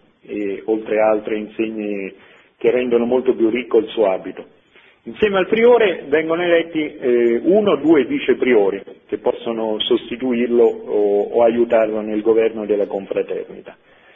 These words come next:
Oltre il priore e il vicepriore vi sono degli assistenti, che sono chiamati anche ufficiali, e quindi, eh, assumono vari nomi poi nelle, nelle varie epoche, sono, sono dette guardiani, ufficiali, banchieri,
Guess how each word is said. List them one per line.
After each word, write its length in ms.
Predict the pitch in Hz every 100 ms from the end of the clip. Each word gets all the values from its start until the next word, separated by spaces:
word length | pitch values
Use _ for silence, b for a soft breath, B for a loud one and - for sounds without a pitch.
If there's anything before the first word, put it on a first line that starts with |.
| b b b -
Oltre 300 | 127 135 139
il 260 | 131 147 123
priore 340 | 143 156 160
e 20 | 135
il 40 |
vicepriore 560 | 160 - 175 208 220 190
vi 120 | 160
sono 260 | - 175
degli 220 | 156 160 160
assistenti, 800 | 147 156 - 139 113 101 - 95 _ _ _
che 120 | 120
sono 220 | 113 135
chiamati 380 | 123 127 131 131
anche 260 | 127 120 127
ufficiali, 720 | 113 - 120 - 117 98 90 - _ _ _ -
e 40 | 104
quindi, 1300 | 139 127 117 113 110 107 107 107 107 101 101 101 107
eh, 180 | - -
assumono 540 | - - 131 120 113
vari 300 | 110 123 123
nomi 340 | 131 156 127 117
poi 280 | 120 117 113
nelle, 460 | 113 113 110 107
nelle 220 | 107 113
varie 340 | 113 117 123 131
epoche, 320 | - 101 104
sono, 420 | - 110 107 107 110 B B
sono 240 | - 123 120
dette 300 | 123 - 117
guardiani, 800 | 117 120 117 131 147 151 143
ufficiali, 840 | 123 110 - 120 - 143 139 127 120
banchieri, 1040 | 113 127 123 - 143 156 156 147 123 -